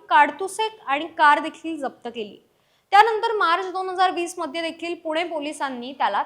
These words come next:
ताब्यात घेतलं होतं. त्यावेळी त्याच्याकडे सहा देशी कट्टे व पंधरा काडतुसे सापडले होते. एवढ्या बंदुका त्याच्याकडे सापडत असताना त्याच्यावर किती गंभीर गुन्हे दाखल होऊन कारवाई व्हायला पाहिजे, पण तसं होत नाही.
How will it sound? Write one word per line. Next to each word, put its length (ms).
ताब्यात 380
घेतलं 260
होतं. 480
त्यावेळी 300
त्याच्याकडे 460
सहा 360
देशी 440
कट्टे 460
व 140
पंधरा 380
काडतुसे 680
सापडले 500
होते. 320
एवढ्या 300
बंदुका 440
त्याच्याकडे 480
सापडत 360
असताना 560
त्याच्यावर 520
किती 240
गंभीर 340
गुन्हे 240
दाखल 360
होऊन 320
कारवाई 400
व्हायला 280
पाहिजे, 400
पण 180
तसं 280
होत 260
नाही. 180